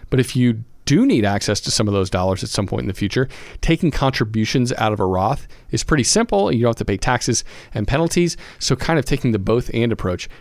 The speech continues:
making sure you're getting the full match from your employer, then sticking some more money in the Roth, then going back to the four oh one k if you've got extra to invest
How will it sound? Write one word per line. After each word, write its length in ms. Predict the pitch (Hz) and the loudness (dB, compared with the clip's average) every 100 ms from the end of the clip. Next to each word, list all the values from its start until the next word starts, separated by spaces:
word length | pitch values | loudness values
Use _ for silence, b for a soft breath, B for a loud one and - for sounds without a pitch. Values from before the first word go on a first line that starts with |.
| B | B
making 140 | 117 | -2
sure 180 | 113 135 | 0 2
you're 80 | 120 | 2
getting 240 | 117 110 | 2 0
the 60 | 98 | 0
full 480 | - 123 120 127 120 B B - | -2 2 4 2 -2 B B -2
match 240 | 113 117 | 0 0
from 100 | 117 | 0
your 80 | 107 | 0
employer, 380 | 98 107 101 92 | 0 0 0 0
then 200 | 117 123 | 0 0
sticking 300 | 127 139 123 | 2 0 0
some 140 | - | 0
more 120 | 117 113 | 0 2
money 200 | 110 107 | 2 2
in 80 | |
the 80 | 98 | 2
Roth, 320 | 98 92 92 B B B - | 2 0 -2 B B B 0
then 140 | 220 | 2
going 200 | 294 226 | 4 2
back 320 | - 127 170 | 2 0 0
to 100 | - | 0
the 80 | 120 | 0
four 200 | - 120 | 2 2
oh 40 | 107 | 4
one 160 | 107 | 2
k 200 | 139 147 | 2 2
if 220 | 113 120 | 2 0
you've 100 | 117 | 0
got 180 | 110 110 - | 0 -2 -2
extra 280 | 127 - 120 | -4 -2 -2
to 180 | - 120 | -2 -2
invest 580 | 101 98 107 165 - | -2 0 0 0 -2